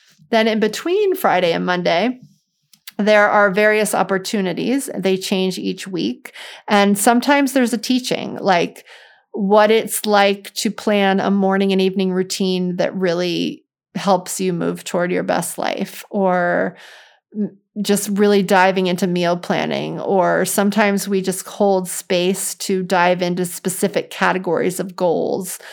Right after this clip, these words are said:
Um, so just for everyone to get current where they are. So where are you with your food goal?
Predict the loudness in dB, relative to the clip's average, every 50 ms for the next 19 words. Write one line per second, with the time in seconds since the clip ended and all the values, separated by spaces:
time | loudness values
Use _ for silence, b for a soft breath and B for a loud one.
0 | B B B -4 0 2 2 2 2 0 -2 -2 0 0 0 0 0 -2 -2 0
1 | 0 0 2 2 2 2 2 2 0 0 0 -2 -2 -4 -4 -6 -4 -2 0 0
2 | 0 0 0 0 2 2 2 2 2 2 2 2 0 -2 -2 -2 0 0 0 0
3 | -2 -4 B B B B _ 0 2 4 6 6 4 4 4 2 2 0 0 0
4 | 0 0 -2 -2 0 0 0 0 0 -2 -2 -2 0 0 0 0 -2 -4 -8